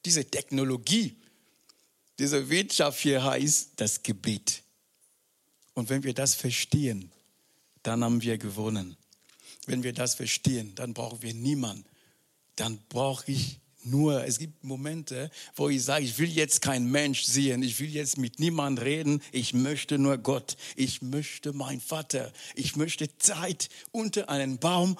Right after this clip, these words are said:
unter ein, äh, auf ein, ein Sofa oder wo auch immer, in einen Spaziergang. Ich möchte diesen Gott mit ihm sprechen, mit ihm Gemein-, Gemeinschaft haben. Amen. Die Bibel spricht auch von einem bösen Tag.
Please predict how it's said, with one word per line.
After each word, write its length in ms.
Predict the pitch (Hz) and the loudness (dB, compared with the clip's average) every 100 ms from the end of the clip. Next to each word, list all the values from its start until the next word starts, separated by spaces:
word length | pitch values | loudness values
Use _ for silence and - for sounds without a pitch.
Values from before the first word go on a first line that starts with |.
| - | -2
unter 480 | 165 185 165 190 - | 0 2 2 2 4
ein, 400 | 156 151 143 131 - - | 4 4 4 2 -2 -4
äh, 140 | - 147 | 0 4
auf 300 | 165 165 147 | 4 4 2
ein, 320 | 156 143 131 - - | 4 4 6 4 4
ein 200 | 135 135 | 4 6
Sofa 420 | - 185 180 170 | 6 6 4 4
oder 300 | 160 147 127 | 4 2 2
wo 80 | 139 | 4
auch 160 | 165 143 - | 4 2 2
immer, 500 | 214 196 165 170 - | 4 6 4 4 2
in 160 | 151 | 2
einen 140 | 147 143 | 4 2
Spaziergang. 720 | - 135 - 180 151 156 165 | 2 2 4 4 4 0 0
Ich 200 | 139 - | -6 -6
möchte 420 | 127 131 139 - | -4 -4 -4 -8
diesen 320 | 120 123 117 107 | -6 -6 -6 -6
Gott 320 | 120 123 - - - _ _ _ _ | -6 -4 -8 -14 -20 _ _ _ _
mit 240 | 123 110 123 | -14 -8 -4
ihm 140 | 117 | -4
sprechen, 560 | 113 - 107 107 107 107 | -2 -2 -2 -4 -6 -8
mit 160 | 107 | -8
ihm 160 | 113 107 | -6 -6
Gemein-, 440 | 110 107 113 110 - | -4 -2 -2 -4 -6
Gemeinschaft 760 | 117 107 110 113 - 104 - | -6 -2 -2 -2 -4 -6 -6
haben. 300 | 104 95 92 _ _ _ _ _ _ 127 | -8 -10 -14 _ _ _ _ _ _ -6
Amen. 400 | 113 127 165 269 - _ - - - - | -2 0 0 -2 -8 _ -20 -6 -6 -4
Die 100 | 135 | -4
Bibel 280 | 185 208 | 0 0
spricht 440 | 202 - 180 196 - | 0 -2 -2 -2 0
auch 180 | 160 160 | -2 -2
von 240 | 156 143 | -4 -2
einem 400 | 135 135 135 147 | 0 2 0 2
bösen 500 | 131 127 120 196 170 | 6 6 4 0 0
Tag. 380 | 143 127 110 | -2 -2 -6